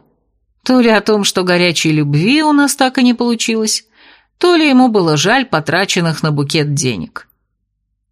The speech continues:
Наконец, оба Ярла утешились настолько, что позабыли о моем существовании, и дело стало двигаться к летающим топорам.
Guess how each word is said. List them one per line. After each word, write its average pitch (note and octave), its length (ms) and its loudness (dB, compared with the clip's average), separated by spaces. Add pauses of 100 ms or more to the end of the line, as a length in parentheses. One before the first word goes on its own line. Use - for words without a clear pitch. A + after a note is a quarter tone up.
(180)
Наконец, G#3 800 0
оба A3+ 280 0
Ярла C#4 560 2
утешились F#3+ 640 0
настолько, C#4 600 -2
что C#4+ 360 -2
позабыли A#3 840 0
о E3 100 0
моем E3 360 -2
существовании, G#3 1000 -2 (480)
и F#3 200 2
дело B3 360 0
стало G#3+ 360 0
двигаться G3 500 0
к F#3 80 -6
летающим D#3+ 600 -2
топорам. D3+ 520 -2